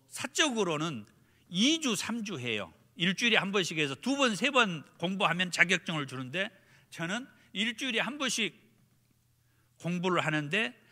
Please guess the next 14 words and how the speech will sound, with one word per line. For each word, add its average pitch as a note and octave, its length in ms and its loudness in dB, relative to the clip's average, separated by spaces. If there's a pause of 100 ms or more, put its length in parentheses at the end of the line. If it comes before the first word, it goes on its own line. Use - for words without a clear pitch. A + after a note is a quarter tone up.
삼 D4+ 480 -2
개월 C#4 420 4
과정으로 E3+ 600 0
해서 F3 500 -4 (240)
한 A#3+ 280 -6
기술을 D#3 380 -10
공부를 B2+ 460 -10
했어요. G2 260 -18 (560)
그런데 C#3+ 400 -8 (1000)
도움이 C3+ 280 -8
안 G#2 180 -6
돼요. G2+ 260 -10 (640)
그 D#3 120 -8
다음에 D#3 220 -2